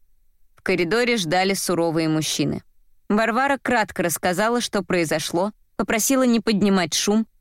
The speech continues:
войти в номер не раньше, чем через полчаса. Не оставлять и поддержать Мэтсон. Морально. «Поехали». Варвара не заметила, что командует Игнатьевым в присутствии подчиненных. «Куда теперь?»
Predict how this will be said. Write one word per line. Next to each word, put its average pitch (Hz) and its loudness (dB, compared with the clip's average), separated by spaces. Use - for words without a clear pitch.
войти 208 2
в 208 2
номер 233 2
не 196 4
раньше, 214 0
чем 175 0
через 175 -2
полчаса. 196 -2
Не 196 4
оставлять 208 0
и - -2
поддержать 180 -2
Мэтсон. 151 -4
Морально. 156 -2
«Поехали». 196 0
Варвара 202 2
не 196 0
заметила, 202 0
что 180 -4
командует 175 0
Игнатьевым 151 -2
в - -20
присутствии 262 0
подчиненных. 143 0
«Куда 160 0
теперь?» - -2